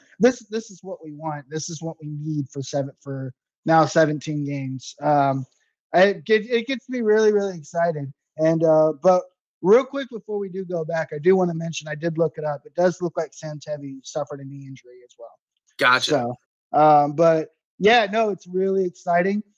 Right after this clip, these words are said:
Speaker 1: Uh, honestly, a-, as fun as it was to watch him dominate, <laughs> you know, you know,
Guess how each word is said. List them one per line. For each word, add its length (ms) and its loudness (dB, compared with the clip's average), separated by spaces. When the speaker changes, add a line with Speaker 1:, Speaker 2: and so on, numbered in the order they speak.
Speaker 1:
Uh, 300 4
honestly, 580 4
a-, 140 2
as 220 0
fun 260 2
as 160 -2
it 100 -2
was 280 0
to 80 -4
watch 300 0
him 120 -4
dominate, 600 -2
<laughs> 60 -20
you 220 -6
know, 200 -2
you 100 -8
know, 300 -8